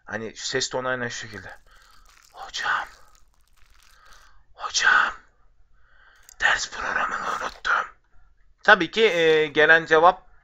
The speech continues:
"Evladım, ben panoya mı benziyorum? Armut." dedi. Kapattı yani telefonu. Hani "Git," dedi, "şeyden bak, e, okulun kendi sitesinden bak." Lan ben ne bileyim, hani,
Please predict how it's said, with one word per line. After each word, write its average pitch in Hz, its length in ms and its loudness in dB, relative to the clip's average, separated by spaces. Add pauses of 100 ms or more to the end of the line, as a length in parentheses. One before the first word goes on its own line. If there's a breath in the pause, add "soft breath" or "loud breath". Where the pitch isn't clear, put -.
"Evladım, 165 540 8
ben 165 120 2
panoya 185 400 6
mı 151 120 -6
benziyorum? 117 460 -2 (120)
Armut." 160 460 6
dedi. 170 320 -4 (460)
Kapattı 254 460 4
yani 190 200 6
telefonu. 143 460 0 (300 loud breath)
Hani 185 220 2
"Git," - 240 -6
dedi, 196 200 0
"şeyden 202 480 6
bak, 143 180 -4
e, 131 320 0
okulun 180 380 -4
kendi 175 300 2
sitesinden 165 680 0
bak." 123 160 -2
Lan 156 200 0
ben 135 200 2
ne 156 120 -4
bileyim, 131 240 -10
hani, 123 280 -6